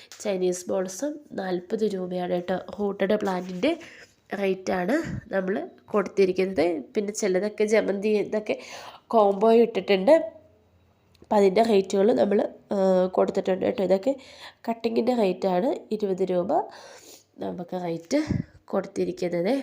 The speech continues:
പിന്നെ ചില പ്ലാന്റുകളൊക്കെ റിപ്പീറ്റ് വന്നിട്ടുണ്ടെന്ന് തോന്നുന്നു. ആ, കാരണം ഒരുപാട് പ്ലാന്റ് ഉള്ളപ്പോൾ നമ്മൾ സേവ് ചെയ്യുമ്പോൾ ഒന്ന് സേവ് ചെയ്ത് തന്നെ പിന്നെ സേവ് ചെയ്തു എന്നൊക്കെ ചിലപ്പോൾ കൺഫ്യൂഷനായി പോകും. അത് സെലക്ട് ചെയ്ത് നേരെ വീഡിയോ എഡിറ്റ് ചെയ്യാൻ വേണ്ടി വരുമ്പോഴും ചിലപ്പോൾ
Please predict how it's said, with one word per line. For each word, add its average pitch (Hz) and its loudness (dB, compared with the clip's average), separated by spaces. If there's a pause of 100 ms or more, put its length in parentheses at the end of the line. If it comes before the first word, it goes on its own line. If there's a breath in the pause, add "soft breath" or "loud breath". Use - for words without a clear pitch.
(880 loud breath)
പിന്നെ 214 -2
ചില 214 -4
പ്ലാന്റുകളൊക്കെ 202 0 (100)
റിപ്പീറ്റ് 214 -4
വന്നിട്ടുണ്ടെന്ന് 185 -4
തോന്നുന്നു. 185 2 (560 loud breath)
ആ, 185 -6 (1600 loud breath)
കാരണം 202 -4
ഒരുപാട് 190 -2
പ്ലാന്റ് 202 -2
ഉള്ളപ്പോൾ 185 -2
നമ്മൾ 175 -2
സേവ് 180 0
ചെയ്യുമ്പോൾ 196 0
ഒന്ന് 196 -4
സേവ് 220 -4
ചെയ്ത് 220 -4
തന്നെ 214 -6
പിന്നെ 214 -6
സേവ് 208 -4
ചെയ്തു 190 -6 (380 loud breath)
എന്നൊക്കെ 240 -2
ചിലപ്പോൾ 240 -4
കൺഫ്യൂഷനായി 196 -4
പോകും. - -6 (600 loud breath)
അത് 202 0
സെലക്ട് 214 -4
ചെയ്ത് 214 2
നേരെ 202 0
വീഡിയോ 202 0
എഡിറ്റ് 190 -6
ചെയ്യാൻ 196 2
വേണ്ടി 196 -2
വരുമ്പോഴും 190 -4
ചിലപ്പോൾ 185 -10